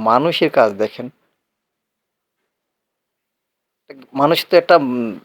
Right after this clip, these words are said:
ন্যূনতম একটা ঘৃণা পিত্তা থাকে, একটা ঘৃণা তো থাকা, একটা পশু কিভাবে মুখ চাটতেছে, তারপরও দুইটা, আস্তাগফিরুল্লাহ, আস্তাগফিরুল্লাহ।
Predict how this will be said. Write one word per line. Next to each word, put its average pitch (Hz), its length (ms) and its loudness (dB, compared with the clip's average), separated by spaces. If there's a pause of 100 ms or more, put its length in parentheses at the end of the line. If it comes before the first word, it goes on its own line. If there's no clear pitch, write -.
(140)
ন্যূনতম 165 380 -2
একটা 123 200 -4
ঘৃণা 135 360 2
পিত্তা 233 320 0
থাকে, 175 260 0
একটা 117 120 0 (140)
ঘৃণা 127 400 2
তো - 40 -20 (100)
থাকা, 139 220 0 (140)
একটা - 140 -8 (100)
পশু 160 400 0 (2250)
কিভাবে 214 360 4 (160)
মুখ 135 140 0 (120)
চাটতেছে, 135 500 -2 (140)
তারপরও 123 380 0 (1800)
দুইটা, 202 420 2 (2500)
আস্তাগফিরুল্লাহ, 113 800 -2
আস্তাগফিরুল্লাহ। - 720 -10